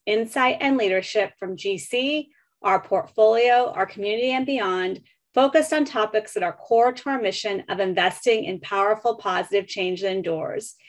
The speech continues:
including responsible innovation, health assurance, and economic access, to name a few. In today's conversation, G C's Head of Responsible Innovation, Raghavan Srinivasan, will lead a discussion with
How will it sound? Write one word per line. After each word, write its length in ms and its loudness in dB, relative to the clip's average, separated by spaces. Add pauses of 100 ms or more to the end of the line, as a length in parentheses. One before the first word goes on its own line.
(240)
including 440 4
responsible 580 -4
innovation, 720 2 (280)
health 280 2
assurance, 640 -2 (100)
and 200 -4
economic 600 -4
access, 520 -4
to 100 -10
name 220 -2
a 100 -8
few. 420 -6 (760)
In 160 0
today's 440 6
conversation, 1000 -2 (120)
G 300 0
C's 380 -4
Head 240 2
of 100 2
Responsible 600 -4
Innovation, 760 -2 (480)
Raghavan 440 2
Srinivasan, 920 -4 (240)
will 180 4
lead 160 4
a 80 6
discussion 580 -2
with 160 -4